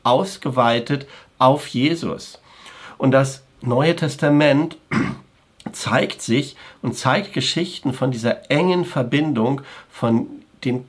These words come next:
Kreis von Jesus Freunden, von Männern und Frauen, die verändert wurden, die transformiert wurden durch ihre Beziehung, durch ihre Freundschaft mit Jesus. Und die Autorin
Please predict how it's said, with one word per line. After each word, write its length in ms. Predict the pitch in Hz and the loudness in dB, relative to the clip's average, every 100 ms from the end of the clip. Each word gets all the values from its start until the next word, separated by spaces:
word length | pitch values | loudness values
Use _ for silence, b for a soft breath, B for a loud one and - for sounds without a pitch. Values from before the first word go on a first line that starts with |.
| - | -12
Kreis 580 | - 117 117 151 - - | -4 2 2 2 -4 -6
von 240 | 143 123 | -4 -2
Jesus 480 | 123 165 160 131 - | 0 -2 -2 -6 -8
Freunden, 600 | - 117 143 156 - 90 | 0 2 2 0 -6 -10
von 240 | - 101 | -6 -2
Männern 420 | 104 131 175 165 127 | 2 2 2 0 0
und 160 | 113 | -4
Frauen, 640 | - - 143 139 117 151 - B B - | -6 -2 2 2 2 0 -4 B B -6
die 260 | 127 131 131 | 2 2 2
verändert 720 | - 135 - 175 196 147 131 | -2 -4 0 0 2 0 -2
wurden, 260 | 98 98 98 | -2 0 -2
die 120 | 107 | -4
transformiert 800 | - 117 113 117 107 147 - - | -2 -2 -2 -2 0 0 -2 -4
wurden 400 | 120 120 131 131 B B | -2 0 0 -2 B B
durch 520 | 101 135 147 202 196 | -6 0 2 2 0
ihre 260 | 196 151 147 | 0 2 0
Beziehung, 760 | 135 135 - 165 151 127 135 131 | -4 -6 -6 -2 0 2 0 -2
durch 280 | 131 147 147 | -2 0 -2
ihre 220 | 127 120 | -4 -6
Freundschaft 680 | 113 - 107 107 - 101 - | -8 -2 0 0 -4 -8 -8
mit 160 | - - | -10 -8
Jesus. 680 | 107 131 - - - - - B B B B B B B B _ | -8 -6 -8 -12 -14 -20 -20 B B B B B B B B _
Und 200 | 135 127 | 2 2
die 80 | 127 | 2
Autorin 520 | 110 139 170 175 156 | 0 0 0 0 -2